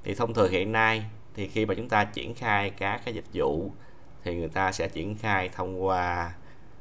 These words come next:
à, các cái máy ảo dạng container để, à, thuận tiện trong việc quản lý và cấu hình. Thì ở đây chúng ta đã,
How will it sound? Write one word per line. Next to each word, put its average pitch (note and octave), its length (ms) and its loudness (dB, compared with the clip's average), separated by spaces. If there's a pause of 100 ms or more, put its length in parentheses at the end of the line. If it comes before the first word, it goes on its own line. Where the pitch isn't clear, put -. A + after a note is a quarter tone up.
(180)
à, C#2+ 460 -6 (140)
các G#2+ 200 0
cái A#2 80 -4
máy A2+ 140 -2
ảo C#2+ 240 0
dạng E2 220 -4
container F2 640 -4 (520)
để, C2+ 360 -2 (220)
à, F2+ 240 -4
thuận D#2 240 -6
tiện D#2 380 0
trong F2 320 -4
việc - 240 -4 (100)
quản E2 240 -2
lý G#2+ 220 0 (640)
và D#2+ 120 -4
cấu - 160 2
hình. F#2 180 0 (1200)
Thì - 100 0
ở A2 80 6
đây A2 180 8
chúng B2 180 -2
ta G#2+ 140 6
đã, D#2 520 4